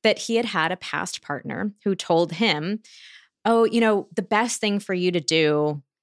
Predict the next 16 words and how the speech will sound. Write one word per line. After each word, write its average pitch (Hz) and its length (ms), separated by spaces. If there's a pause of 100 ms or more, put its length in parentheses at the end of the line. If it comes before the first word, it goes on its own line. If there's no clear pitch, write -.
is 170 460
not 226 240
really 214 220
pay 160 200
attention - 440
to - 120
it. 104 120
Like, 147 180
women, 240 400
sometimes 269 420
we 254 120
orgasm, 214 580
sometimes 185 480
we 151 120
don't, 196 600
but 156 300